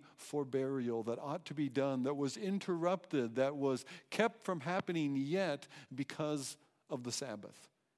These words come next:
They couldn't do that on the Sabbath, and so now the, the, the day following, now's the opportunity, and she is right there ready to go,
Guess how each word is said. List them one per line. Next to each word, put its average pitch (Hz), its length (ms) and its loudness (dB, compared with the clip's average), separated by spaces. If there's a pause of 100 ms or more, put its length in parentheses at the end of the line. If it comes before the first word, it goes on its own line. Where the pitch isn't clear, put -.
(400)
They 117 60 -10
couldn't 190 180 4
do 196 80 4
that 180 140 8
on 170 120 2
the 156 80 2
Sabbath, 143 460 -2
and 120 120 -2
so 127 260 2
now 143 600 4 (160)
the, 123 380 0
the, 123 320 0 (240)
the 135 100 4
day 160 240 4
following, 165 760 2 (340)
now's 151 420 0
the 156 100 2
opportunity, 143 580 0
and 113 120 -4
she 180 280 -6
is 123 180 -4
right 131 300 -2
there 131 200 2
ready 120 360 -2
to 120 160 -8
go, 107 160 -6